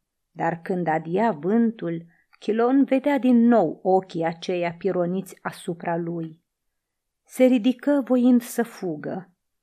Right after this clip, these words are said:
însă nu putu. Avu brusc senzația că picioarele-i sunt de plumb și că o mână nevăzută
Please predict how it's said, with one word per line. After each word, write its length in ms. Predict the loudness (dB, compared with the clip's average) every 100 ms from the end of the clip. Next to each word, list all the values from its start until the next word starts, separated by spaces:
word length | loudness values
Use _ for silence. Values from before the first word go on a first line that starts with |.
| _ _
însă 360 | 4 4 4 4
nu 200 | 4 4
putu. 580 | 2 -10 -8 -10 -10 -12 _ _ _ _ _ _
Avu 440 | -4 -2 0 0 0
brusc 540 | -2 -2 -2 -4 -12
senzația 880 | -8 -4 -2 0 -2 -4 -6 -4 -4
că 140 | -2
picioarele-i 720 | 0 0 -2 -2 2 2 2
sunt 360 | -2 0 0 0
de 180 | 0 -4
plumb 580 | -4 -6 0 2 2 -2 -10 -20
și 220 | -12 -10 2
că 120 | 6
o 160 | 8
mână 380 | 8 8 6 4
nevăzută 880 | -2 -4 -4 -4 -4 -4 0 0 0